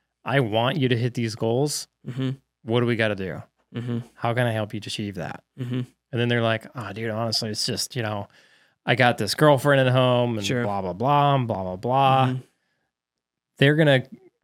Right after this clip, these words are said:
Speaker 1: come to work the next day and they're gonna be like, "Okay." You'll, like, I would just tell 'em, "Okay, dude, like, I understand you have all these problems at home or these things are going on.
Speaker 2: Mm-hmm.
Speaker 1: If you need help with that, like, if I can help you in any way with that, let me know.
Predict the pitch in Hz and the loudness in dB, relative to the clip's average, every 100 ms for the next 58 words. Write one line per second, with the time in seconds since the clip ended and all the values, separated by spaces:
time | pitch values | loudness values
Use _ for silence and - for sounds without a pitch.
0 | _ - 147 143 131 131 143 139 143 156 | _ 2 4 6 4 4 4 2 0 0
1 | 143 127 110 104 104 95 85 _ - 143 | 0 0 0 -2 -4 -8 -10 _ -4 -2
2 | - - 127 117 - - 139 139 120 - | -2 0 0 0 -6 2 4 4 2 0
3 | 139 123 107 107 - _ _ _ _ - | 0 0 -2 -6 -16 _ _ _ _ -10
4 | 113 123 110 104 110 160 _ - 110 120 | 0 0 0 -2 -6 -12 _ -4 -2 0
5 | 120 139 117 - 135 123 123 120 117 110 | 2 2 0 0 0 2 0 2 0 -2
6 | - 101 120 143 151 143 - _ _ _ | -4 -4 0 0 0 -4 -10 _ _ _
7 | 120 113 - 120 135 143 147 127 104 104 | -4 -4 0 2 4 4 2 0 -2 -2
8 | - 143 139 139 143 143 143 143 139 143 | 2 2 2 2 2 2 0 0 0 -2
9 | 127 123 120 - 127 151 160 107 127 139 | -6 -6 -6 -4 0 2 2 2 2 2
10 | 165 165 170 170 147 95 95 107 127 113 | 0 2 2 0 -2 -6 -4 -4 -4 -2
11 | 139 139 165 165 165 165 165 165 160 160 | -2 0 2 2 4 4 2 2 0 -2
12 | 160 _ - 123 131 123 113 127 160 | -4 _ -4 0 2 2 2 2 0